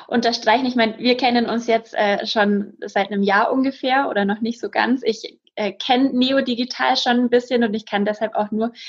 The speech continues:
allen anderen sagen, <laughs> traut euch, um es mit deinen Worten zu sagen, und einfach mal neue Wege gehen, ähm, Neues zulassen und offen sein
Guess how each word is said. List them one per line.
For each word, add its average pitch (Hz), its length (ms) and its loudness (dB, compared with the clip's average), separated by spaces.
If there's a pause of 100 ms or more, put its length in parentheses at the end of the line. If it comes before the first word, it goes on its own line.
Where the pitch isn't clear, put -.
(220)
allen 262 320 2
anderen 247 460 2
sagen, 226 380 2 (180)
<laughs> - 20 -20
traut 294 480 2
euch, 302 300 4
um 262 80 2
es 262 80 0
mit 240 140 -4
deinen 220 280 2
Worten 220 280 -2
zu 208 140 -2
sagen, 208 420 0
und 202 300 0 (320)
einfach 226 240 -2
mal 214 240 0
neue 214 380 4
Wege 220 300 2
gehen, 202 540 4
ähm, 190 480 -4
Neues 208 540 0
zulassen 208 580 0
und 185 160 -4
offen 185 260 -4
sein 180 300 0